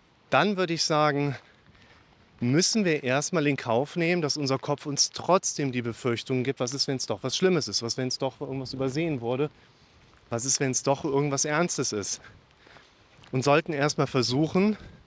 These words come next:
eine Trennbarkeit zu erschaffen, denn wir können häufig, Tag Katze, na, ja, es Gewitter. Willst du mich da,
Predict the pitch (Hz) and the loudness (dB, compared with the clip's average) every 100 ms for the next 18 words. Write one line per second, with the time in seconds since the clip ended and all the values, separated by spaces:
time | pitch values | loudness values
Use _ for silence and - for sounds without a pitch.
0 | _ - - - 127 131 - 180 240 170 | _ -20 -20 -6 -4 -4 -2 2 4 4
1 | 131 131 120 - 123 110 123 104 - 113 | 2 -2 -2 -2 -2 -4 -4 -6 -4 -4
2 | 117 127 170 220 _ - - - - - | 0 0 0 -2 _ -20 -20 -20 -20 -20
3 | - - 123 165 180 143 143 175 - 190 | -14 -6 -2 0 0 0 0 0 -2 -4
4 | - - - - 127 135 135 - 196 202 | -4 -20 -12 -6 -4 -2 -2 -2 -4 -4
5 | - - - - - - - - - - | -16 -20 -20 -20 -20 -20 -20 -18 -10 -2
6 | 175 160 208 - _ - - - - - | 2 2 0 -4 _ -20 -20 -20 -14 -2
7 | 160 165 - 135 196 - 123 113 - _ | 0 0 0 -2 -2 2 2 2 -8 _
8 | - _ - - - 151 - 143 143 147 | -20 _ -20 -18 -4 -2 0 2 0 0
9 | 151 - 131 131 | -2 2 4 4